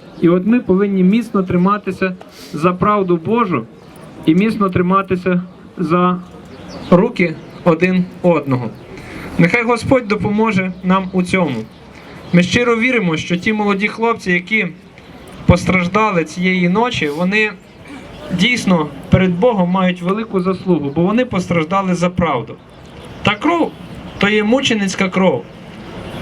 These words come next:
яка не отримана, не пролита за гроші.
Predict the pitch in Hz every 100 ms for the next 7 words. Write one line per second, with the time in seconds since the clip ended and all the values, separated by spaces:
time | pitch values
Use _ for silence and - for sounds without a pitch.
0 | - 170 190 269 277 269 262 294 294 269
1 | 233 190 151 165 180 - 240 269 277 220
2 | 180 208 185 220 233 - 180